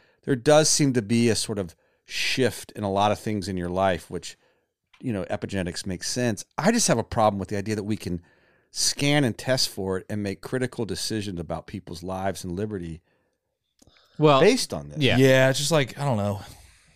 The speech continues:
Speaker 3: At what point do we just, like, s-, like, haven't we reached peak innovation already? Like, can we
Speaker 2: Yeah,
Speaker 3: just
Speaker 2: right,
Speaker 3: maybe,
Speaker 2: yeah.
Speaker 3: maybe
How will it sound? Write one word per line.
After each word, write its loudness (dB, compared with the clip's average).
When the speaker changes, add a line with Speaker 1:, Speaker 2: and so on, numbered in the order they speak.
Speaker 3:
At -4
what 0
point -2
do -2
we -2
just, -6
like, -8
s-, -10
like, -10
haven't -2
we 0
reached 0
peak 0
innovation 0
already? 0
Like, -6
can 2
we 8
Speaker 2:
Yeah, 6
Speaker 3:
just 2
Speaker 2:
right, 2
Speaker 3:
maybe, 4
Speaker 2:
yeah. 2
Speaker 3:
maybe -2